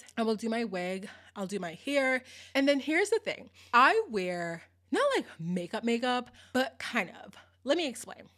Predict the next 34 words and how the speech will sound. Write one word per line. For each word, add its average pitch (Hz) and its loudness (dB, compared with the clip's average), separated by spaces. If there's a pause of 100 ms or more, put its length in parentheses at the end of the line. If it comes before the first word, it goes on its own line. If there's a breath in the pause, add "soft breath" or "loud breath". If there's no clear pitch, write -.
(180)
'Cause 247 -2
the 269 0
other 277 -2
day 240 2
I 202 0
went 202 -6
to 202 -6
a - -4
coffee 175 -6
shop - -10
after 175 -10
gym 175 -10
and 170 -10
someone's 190 -12
like, - -10
"I 427 -2
love 254 -2
your 254 -2
makeup." 254 -6
And 240 -8
I 302 -4
was 311 -6
like, 262 -6
"Girl, 320 -2 (400 loud breath)
it's 494 -2
barely 226 -4
anything 285 -6
on 320 0
here." 185 -12
So 294 2
what 240 2
I 233 2
always 311 0
do 170 -6